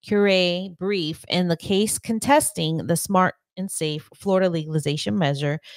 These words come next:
that was brought by State Attorney General Ashley, Ashley Moody. The company says that it's not supposed, oh, sorry. The company says that it's not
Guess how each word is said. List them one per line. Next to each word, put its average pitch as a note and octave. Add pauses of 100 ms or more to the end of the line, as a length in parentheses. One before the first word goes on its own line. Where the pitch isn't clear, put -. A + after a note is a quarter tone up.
(260)
that F3+
was E3+
brought F3
by F#3+
State D#3
Attorney D#3
General D#3 (1000)
Ashley, D3+
Ashley D3
Moody. C3 (1600)
The A3
company C#4+
says C4+
that A#3+
it's G#3+
not B3
supposed, A#3
oh, E3
sorry. -
The F3+
company B3
says A3+
that G#3
it's F3+
not G3